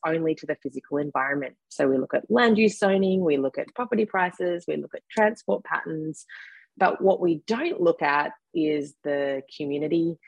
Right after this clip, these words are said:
the culture, the experience, the lifestyle. And what we know is if we're designing places for people, it's really hard to do that without any data about the people. You know, if you look at the parallel in product design or, you know, if you were designing an app,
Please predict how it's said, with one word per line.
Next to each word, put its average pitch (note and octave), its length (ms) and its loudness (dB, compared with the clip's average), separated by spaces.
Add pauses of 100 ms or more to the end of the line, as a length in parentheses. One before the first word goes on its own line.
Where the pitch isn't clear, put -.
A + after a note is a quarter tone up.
(220)
the D3 80 -4
culture, D#3 520 0
the D3+ 120 -2
experience, D#3+ 760 -4
the C#3+ 80 0
lifestyle. D3 880 -2 (480)
And D#3 400 0
what A#3+ 280 2
we F#3 140 4
know E3+ 300 2
is D3+ 160 0
if D3 100 -8
we're - 100 -4
designing D#3 480 -4
places D3 400 -4
for C#3 120 -8
people, G3 400 0
it's - 160 -8
really C4 360 4
hard E3+ 280 0
to D#3 60 -6
do D#3+ 200 -2
that C#3 260 -2
without D3+ 280 -6
any - 260 -20
data C3+ 320 -4
about C3+ 240 -4
the - 60 -6
people. C3 500 -8 (120)
You F3 120 -4
know, C#3+ 80 -2
if D3+ 160 -2
you F3+ 100 8
look F3 240 0
at D3+ 100 2
the D3 60 -12
parallel D3 520 2
in C#3 260 -8
product D#3 360 -2
design C#3+ 420 -4
or, C3+ 180 -10 (300)
you E3+ 80 0
know, D3+ 80 2
if C#3+ 120 0
you E3 80 6
were D#3 60 6
designing D3 480 0
an C#3 160 -6
app, D3 220 -2